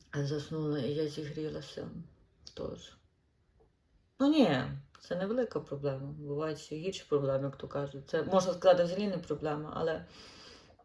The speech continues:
я просто хочу в рекомендації далі попадати, я просто хочу, щоб, е, перегляди збільшилися. І знаєте, то ж, говорю так, як є.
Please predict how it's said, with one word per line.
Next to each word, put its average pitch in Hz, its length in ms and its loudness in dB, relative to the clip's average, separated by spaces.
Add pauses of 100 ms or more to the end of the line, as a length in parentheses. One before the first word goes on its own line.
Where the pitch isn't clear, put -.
(360)
я 185 140 -2
просто 180 360 -4
хочу 170 600 -4
в 165 120 -8
рекомендації 175 720 -4
далі 170 240 -4
попадати, 170 600 -4
я 175 80 -4
просто 170 360 -12
хочу, 170 220 -10
щоб, 165 200 -12 (140)
е, 160 240 -6
перегляди 165 560 -6
збільшилися. 180 800 -8 (800)
І 170 120 -6
знаєте, 175 580 -4
то 160 300 -10
ж, - 200 -18 (100)
говорю 196 480 -2
так, 170 220 -10
як - 220 -14
є. 151 140 -8